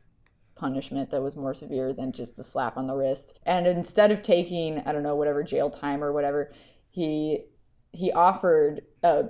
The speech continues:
a pilgrimage to, like, a monastery or something nearby. And they're like, "I, I mean, all right, whatever." It was actually kind of a more intense punishment than was originally offered. So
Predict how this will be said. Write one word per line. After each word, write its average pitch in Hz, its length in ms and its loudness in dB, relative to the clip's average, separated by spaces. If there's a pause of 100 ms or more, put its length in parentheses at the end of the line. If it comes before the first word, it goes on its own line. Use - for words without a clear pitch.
(140)
a 160 100 2
pilgrimage 175 840 0
to, 151 500 -2 (720)
like, 143 260 0
a 139 260 -2
monastery 170 720 0
or 180 80 0
something 180 340 -4
nearby. 180 540 -2 (480)
And 143 220 -2
they're 147 80 0
like, 151 220 -2 (100)
"I, 120 80 -4 (160)
I - 60 -8
mean, 151 240 -6
all - 120 -4
right, 190 300 0
whatever." 160 480 0 (160)
It - 60 0
was 202 220 4
actually 208 360 4
kind 185 240 -2
of 160 180 -2 (800)
a 180 120 2
more 175 280 2
intense 165 380 -4
punishment 156 800 -6
than 139 460 -4 (100)
was 151 180 -2
originally 139 480 -6
offered. - 480 -6
So 202 400 6